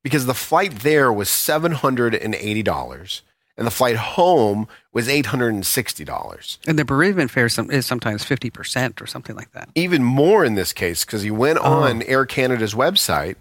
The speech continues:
Speaker 1: and he went to the customer service, the chat, and he asked,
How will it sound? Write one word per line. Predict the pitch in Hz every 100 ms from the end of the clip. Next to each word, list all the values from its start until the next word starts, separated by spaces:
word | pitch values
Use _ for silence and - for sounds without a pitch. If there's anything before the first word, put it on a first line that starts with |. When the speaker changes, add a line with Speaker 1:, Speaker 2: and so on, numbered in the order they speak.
| _ _ _ _ -
Speaker 1:
and | 139 139 135
he | 110 127
went | 117 113
to | 135
the | 143
customer | 139 - 143
service, | 139 113 113 -
the | 175
chat, | - 101 110 - - _ _ _ 123
and | 127
he | 120 -
asked, | 180 165 110 - -